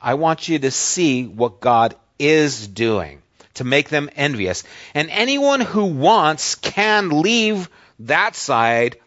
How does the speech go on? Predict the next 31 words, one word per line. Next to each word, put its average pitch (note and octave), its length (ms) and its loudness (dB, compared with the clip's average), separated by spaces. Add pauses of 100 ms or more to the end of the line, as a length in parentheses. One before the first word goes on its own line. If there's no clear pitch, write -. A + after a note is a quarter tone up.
(880)
of F#2 80 -20
the G#2 80 -8
hardening C3+ 600 -2
and B2 220 -6
come C#3 300 -2
into A#2+ 540 -2
the G#2+ 100 -6
new A2 220 0
covenant A2+ 480 -6
family." C#3 420 0
And C#3 80 -2
then D#3 100 2
he C#3+ 120 0
quotes - 500 2 (500)
a - 80 -2
couple C#3+ 320 -2
of C#3 120 -6
passages B2 600 -2
here. - 240 -16 (1080)
The A2+ 100 -2
deliverer C3 480 4
from D3+ 340 0
Zion, C3 600 0 (340)
he A2+ 140 -10
says. F#2 340 0
He G#2+ 60 -12
quotes A#2+ 280 -2
Isaiah A#2+ 320 2
fifty-nine, B2 640 0
Isaiah G#2+ 360 2
two, B2 480 -2